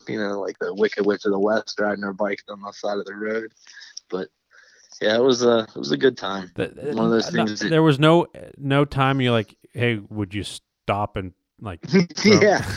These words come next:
Speaker 1: <laughs> No, they were, they were definitely not stopping to pick me up. I don't know. I, I was the, you know,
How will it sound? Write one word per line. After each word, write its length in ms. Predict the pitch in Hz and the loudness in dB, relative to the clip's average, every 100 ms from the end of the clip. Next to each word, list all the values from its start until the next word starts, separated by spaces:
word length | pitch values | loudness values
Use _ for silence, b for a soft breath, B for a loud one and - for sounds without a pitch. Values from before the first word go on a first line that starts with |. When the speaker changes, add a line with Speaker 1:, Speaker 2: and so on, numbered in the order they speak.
| - | -8
Speaker 1:
<laughs> 220 | - 165 | -6 -2
No, 180 | 202 175 | 2 4
they 180 | 156 170 | 4 6
were, 240 | 202 175 151 B B | 4 4 0 B B
they 140 | 160 170 | 2 2
were 120 | 185 | 2
definitely 400 | 170 175 165 175 | 0 0 -2 -6
not 200 | 160 160 | -4 -6
stopping 380 | - 147 151 151 | -4 -4 -4 -8
to 80 | - | -4
pick 200 | 139 131 - | -4 -4 -6
me 80 | 127 | -4
up. 240 | 120 107 | -4 -4
I 140 | 110 120 | -6 -8
don't 240 | 135 123 | -10 -12
know. 60 | 123 | -10
I, 280 | 117 107 120 - 120 | -8 -8 -12 -10 -4
I 40 | |
was 280 | 135 120 - | 0 0 2
the, 280 | 113 110 101 - | 2 2 0 -10
you 140 | 120 | -6
know, 200 | 107 104 | -2 -4